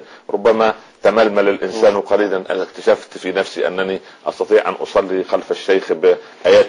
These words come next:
Speaker 1: من كتاب الله وبتراويح و-، أو تهجد أو قيام أو جزء أو جزئين أو ما شابه ذلك، وأستطيع أن أعود إلى بيتي فأعمل نفس القضية أنا وأولادي.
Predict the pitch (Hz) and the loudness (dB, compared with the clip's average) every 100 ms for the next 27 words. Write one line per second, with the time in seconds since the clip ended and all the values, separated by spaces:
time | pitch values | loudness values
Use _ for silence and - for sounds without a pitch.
0 | - 90 - 92 85 87 92 85 85 85 | 0 -8 0 0 2 2 4 4 2 2
1 | 90 95 90 90 82 80 87 - 90 87 | 2 2 2 4 4 4 0 0 0 0
2 | 87 - 87 - 90 98 95 - - - | -2 -4 -4 -2 2 2 0 -10 -8 2
3 | 95 92 107 - 90 92 90 87 - 101 | 2 2 -2 0 2 2 0 -4 0 0
4 | 95 92 90 76 87 87 - 95 90 82 | 0 -2 -2 -6 -4 -4 0 0 2 2
5 | 98 95 - - - 90 101 117 92 95 | 2 2 -2 -6 -2 0 2 0 0 0
6 | 87 104 - 95 95 101 - - 95 98 | 2 2 2 2 4 2 0 -4 -2 -2
7 | 98 95 101 90 - 85 95 98 95 95 | -2 -2 -4 -4 -4 -2 -2 0 2 2
8 | 95 92 - 87 92 92 | 0 0 2 2 2 2